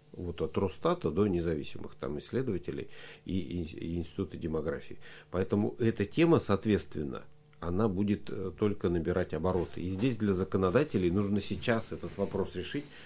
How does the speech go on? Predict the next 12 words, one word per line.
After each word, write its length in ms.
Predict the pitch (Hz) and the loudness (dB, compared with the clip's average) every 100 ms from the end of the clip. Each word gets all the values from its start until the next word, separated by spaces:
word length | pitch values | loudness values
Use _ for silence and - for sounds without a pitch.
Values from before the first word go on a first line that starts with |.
| - | -18
чтобы 340 | - 117 104 104 | 0 4 4 4
потом 460 | 104 - 139 165 | 2 2 4 4
сотрудники 640 | - 98 117 143 127 101 87 | 4 4 4 2 2 0 0
вообще 300 | 90 - 143 | -2 -2 0
не 120 | 123 | 0
захлебывались 760 | 95 - 107 82 73 73 69 - | 0 2 2 2 -2 -6 -8 -6
вот 180 | 85 - | -6 -6
в 100 | - | -4
потоке 460 | 101 98 87 - 71 | -2 0 -2 -4 -8
вот 160 | 73 | -8
этих 240 | 69 - - | -10 -12 -10
проблем. 400 | - 78 69 | -6 -6 -6